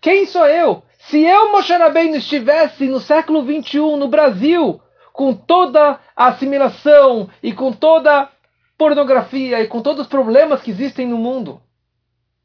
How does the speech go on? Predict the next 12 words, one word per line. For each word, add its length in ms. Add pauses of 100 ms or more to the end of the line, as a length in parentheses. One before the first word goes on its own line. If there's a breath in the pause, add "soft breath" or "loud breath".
e 100
com 180
todo 240
o 40
roubo 340
e 60
assalto 640
e 20
mentira, 680 (1500)
e 100
mesmo 400
assim 560